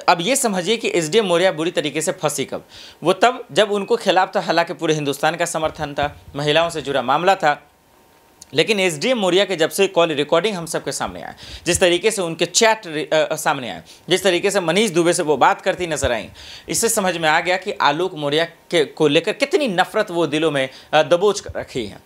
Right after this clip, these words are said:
और यही वजह है कि आलोक मौर्य वापस आते हैं, मीडिया, मीडिया कर्मी से बात करते हैं और अपने दर्द को बयां करते हैं और बताते हैं कि मेरे साथ कितना धोखा और तकलीफ हुआ है, मेरे साथ कितनी परेशानी हुई है, इसका अंदाज़ा आप इसी बात से लगा लीजिए।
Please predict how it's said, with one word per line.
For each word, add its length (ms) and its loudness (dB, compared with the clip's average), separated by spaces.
और 100 4
यही 240 2
वजह 260 2
है 140 0
कि 160 -2
आलोक 440 0
मौर्य 220 -2
वापस 380 -2
आते 200 -2
हैं, 80 -6
मीडिया, 400 -4
मीडिया 200 -2
कर्मी 280 -4
से 120 -6
बात 220 2
करते 260 -4
हैं 80 -4
और 100 2
अपने 240 -4
दर्द 240 2
को 100 -8
बयां 200 2
करते 280 -14
हैं 100 -14
और 80 2
बताते 360 4
हैं 200 -2
कि 80 -8
मेरे 200 -4
साथ 160 -4
कितना 300 -10
धोखा 420 0
और 180 -2
तकलीफ 380 -2
हुआ 160 -8
है, 60 -10
मेरे 120 4
साथ 120 0
कितनी 300 -8
परेशानी 560 0
हुई 260 -4
है, 160 -2
इसका 260 2
अंदाज़ा 360 2
आप 120 -4
इसी 180 -12
बात 200 -6
से 140 -4
लगा 220 -6
लीजिए। 240 -14